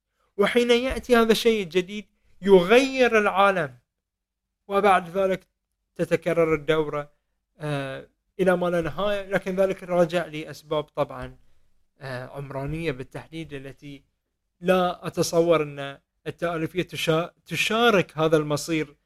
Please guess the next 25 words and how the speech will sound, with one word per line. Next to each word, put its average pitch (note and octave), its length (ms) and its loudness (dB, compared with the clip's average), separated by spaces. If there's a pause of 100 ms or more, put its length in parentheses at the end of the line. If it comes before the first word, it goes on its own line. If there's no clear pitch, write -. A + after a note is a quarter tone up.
(380)
الحتمي D#3+ 520 -10
في C3+ 100 -12
نهاية C3+ 320 -8
المطاف، C#3 400 -10 (600)
الحتمي D#3 520 -6
طبعا C#3 380 -4
في - 120 -12
وقتها. - 500 -6 (720)
آم، D#3+ 420 -6 (1080)
اليوم A#3+ 580 2
إحنا C#4 400 -8
عايشين G#3+ 560 -6 (500)
في E3+ 100 -2
هذه E3 280 2
حالة D3+ 460 -6
الآباء C#3+ 420 -14
الصحراء، C#3 460 -20 (360)
إحنا A#3 240 -4
عايشين G#3+ 460 -12
يوم A#3 120 -16
في F3+ 180 -18
تشتت - 680 -8 (360)
أيديولوجي، F3+ 760 0 (320)
تشتت G#3 680 2
نظري، F#3+ 520 -2